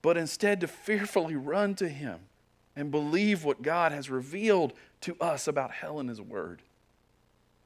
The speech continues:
so that we may turn to God and humbly seek at whatever cost to avoid this eternal suffering that He has warned us about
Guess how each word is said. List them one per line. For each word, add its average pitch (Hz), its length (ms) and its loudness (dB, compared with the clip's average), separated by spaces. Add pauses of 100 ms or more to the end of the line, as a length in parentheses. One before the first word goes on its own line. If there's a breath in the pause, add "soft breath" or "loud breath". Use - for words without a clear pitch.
(120)
so 160 100 -8
that 151 100 -2
we 180 120 2
may 160 180 0
turn 214 560 0
to 175 140 -2
God 127 340 0 (220 loud breath)
and 151 240 -2
humbly 202 560 6
seek - 520 -6 (720 soft breath)
at 165 120 2
whatever 196 500 6
cost - 460 2
to 147 120 2
avoid 127 580 0 (440 soft breath)
this 143 240 -2
eternal 165 800 2 (240 soft breath)
suffering 147 680 0
that 120 140 0
He 143 140 -4
has 123 140 0
warned 185 460 0
us - 180 2
about 87 380 -4